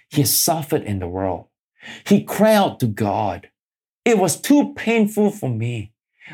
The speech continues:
My heart was grieved, and I was vexed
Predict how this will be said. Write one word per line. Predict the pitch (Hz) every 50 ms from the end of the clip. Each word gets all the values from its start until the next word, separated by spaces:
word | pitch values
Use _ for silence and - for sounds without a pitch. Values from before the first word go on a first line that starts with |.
| -
My | - 208 208 202 190
heart | 151 - - - - 208 220 240 247 240 202 143 - - -
was | - 131 131 -
grieved, | - 107 104 123 127 135 147 156 156 - - - - - _ - - - 196 143
and | - 190 196 139
I | 202 220
was | 190 190 143 -
vexed | 139 127 110 - - 226 240 226 233 - - -